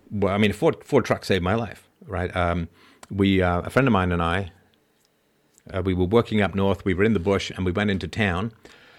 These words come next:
And we went to a bar, we watched a live band, we were dancing, we met some girls,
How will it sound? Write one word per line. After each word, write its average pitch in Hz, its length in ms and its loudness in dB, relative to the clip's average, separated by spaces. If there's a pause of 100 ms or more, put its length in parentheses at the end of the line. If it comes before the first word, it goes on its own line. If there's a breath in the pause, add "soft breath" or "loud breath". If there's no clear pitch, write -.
(1040 soft breath)
And 104 500 4 (160)
we 104 160 4
went 101 560 0 (680 loud breath)
to 101 300 4
a 87 80 -2
bar, 127 440 0
we 110 100 0
watched 90 320 -6
a 95 40 -2
live 85 300 -4
band, 120 500 2
we 87 160 -2
were 76 120 -10
dancing, 113 720 0
we 82 100 -2
met 80 220 -6
some 80 180 -6
girls, 120 580 2